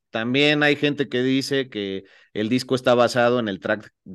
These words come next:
que los Beatles sacaron en el álbum blanco, que se llama Piggies, y hay un montón de cosas. Incluso yo noté, esta ya es una idea muy personal, yéndome a otras cosas,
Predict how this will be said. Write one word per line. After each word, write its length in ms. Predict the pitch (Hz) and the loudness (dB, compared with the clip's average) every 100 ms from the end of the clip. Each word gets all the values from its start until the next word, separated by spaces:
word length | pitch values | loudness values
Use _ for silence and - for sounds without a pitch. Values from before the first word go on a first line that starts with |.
| - | -8
que 340 | 107 101 95 | -4 -2 -4
los 240 | 92 101 113 | -4 -4 -2
Beatles 480 | 131 135 139 135 - | 0 2 2 0 -4
sacaron 460 | 123 - 127 127 | -4 0 0 0
en 60 | 117 | -2
el 140 | 110 | 0
álbum 340 | 113 120 127 123 | 0 0 -2 0
blanco, 440 | 143 131 127 127 | 0 0 -4 -10
que 100 | 113 | -10
se 100 | 104 | -12
llama 220 | 104 104 | -8 -8
Piggies, 580 | - 165 160 147 196 - - _ _ _ _ _ | -2 -2 0 -2 -4 -8 -14 _ _ _ _ _
y 280 | 226 - - | -6 -6 -4
hay 260 | - 233 | 0 0
un 280 | 262 226 139 | 0 -4 -4
montón 400 | 139 120 107 147 | -2 -4 -2 0
de 120 | 143 | 0
cosas. 500 | 147 120 127 101 - - _ _ _ _ _ _ _ _ _ _ _ | 0 -2 -2 -6 -8 -16 _ _ _ _ _ _ _ _ _ _ _
Incluso 460 | 143 143 220 262 | -4 0 2 4
yo 300 | 240 202 220 190 | 6 6 4 2
noté, 680 | 147 139 143 151 180 302 - _ _ _ _ _ _ | 0 -2 2 4 4 -2 -14 _ _ _ _ _ _
esta 260 | 123 131 131 | -6 0 4
ya 140 | 135 | 4
es 120 | 131 | 4
una 220 | 131 131 | 0 0
idea 200 | 123 120 | 2 2
muy 200 | 120 120 | 2 -2
personal, 560 | 117 120 113 117 127 110 | -2 -4 -4 -4 -4 -4
yéndome 340 | 107 113 107 | -6 -6 -6
a 20 | 110 | -6
otras 220 | 120 120 | -8 -8
cosas, 460 | 127 117 127 151 | -8 -4 -6 -6